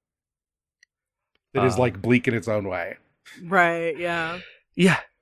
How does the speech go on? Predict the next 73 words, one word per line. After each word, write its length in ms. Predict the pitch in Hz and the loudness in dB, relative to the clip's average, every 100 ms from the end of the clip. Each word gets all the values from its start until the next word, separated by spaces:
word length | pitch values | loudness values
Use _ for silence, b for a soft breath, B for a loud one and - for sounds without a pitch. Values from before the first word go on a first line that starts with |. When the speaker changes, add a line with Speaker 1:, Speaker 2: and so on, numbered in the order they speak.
| _ _ _ 196 | _ _ _ 4
Speaker 2:
And, 120 | 202 | 6
like, 360 | 208 196 - - | 6 4 -2 0
and 180 | 196 196 | 4 4
the 60 | |
movie 240 | 226 247 226 | 4 4 4
even, 280 | 190 170 147 | 2 2 -2
like, 140 | 135 | 0
cast 300 | 147 143 - | 2 2 2
doubt 160 | 127 123 | 0 0
on 80 | 120 | -2
that 220 | 120 87 | -4 -4
of, 140 | 101 | -8
like, 420 | 117 107 101 - - - | -8 -8 -10 -16 -20 -12
did 180 | 139 165 | 2 6
he, 160 | 165 165 | 8 6
did 140 | 156 | 4
he 80 | 160 | 6
get 160 | 165 - | 4 4
cured? 260 | 160 165 | 6 6
Did 60 | 139 | 4
he 60 | |
just 180 | 139 147 | -4 0
go 120 | 156 139 | 4 4
away 140 | 139 | 4
with 120 | 135 | 0
time, 340 | - 127 98 104 | 0 0 0 -2
right? 160 | 123 | -2
Did 120 | 131 | 2
he 60 | 147 | 2
just, 160 | 143 - | 2 0
like, 200 | 117 - | -2 0
get 200 | 147 - | 0 2
tortured 320 | 151 143 120 | 0 0 -2
till 140 | 139 | -4
it, 100 | 127 - 135 120 | -4 -8 -8 -2
till 100 | 143 | 0
it 80 | |
got 160 | 139 120 | 0 0
better 260 | 127 131 123 | 2 2 2
on 80 | |
its 160 | 123 127 | -2 -2
own? 280 | 127 147 147 | 0 2 6
There 120 | 160 | 6
was 100 | 156 | 6
no, 220 | 156 160 | 6 6
like, 240 | 151 147 - | 6 4 4
they 160 | 170 | 6
don't 240 | 208 214 180 | 6 6 2
understand 520 | 170 143 - 165 143 | 0 2 6 6 4
the 60 | |
processes, 580 | - 160 143 - 98 92 | 2 2 2 -2 -16 -4
right? 220 | 127 131 | -2 0
Like, 140 | 139 131 | -2 0
they, 140 | 135 | 0
Speaker 1:
Mm. 220 | 131 123 147 | 0 0 6
Speaker 2:
there's 200 | 156 131 | 6 6
a 120 | 147 | 2
conversation 440 | 165 160 160 147 | 2 4 4 2
where 80 | 143 | 2
he's 100 | 143 | 2
like, 240 | 139 - B B B _ _ | 0 -2 B B B _ _
"Was 400 | - 160 151 170 | -8 4 8 10
it 160 | 170 165 | 10 8
him? 240 | 156 170 170 | 8 8 8
Was 160 | 170 | 8
it 220 | 170 156 | 6 4
just, 220 | 147 151 160 | 2 2 4
like, 180 | 143 - | 2 2
did 140 | 139 | 2
you 80 | 147 | 4
just 120 | 151 | 6
get 180 | 160 - | 4 6
better?" 260 | 147 127 | 2 2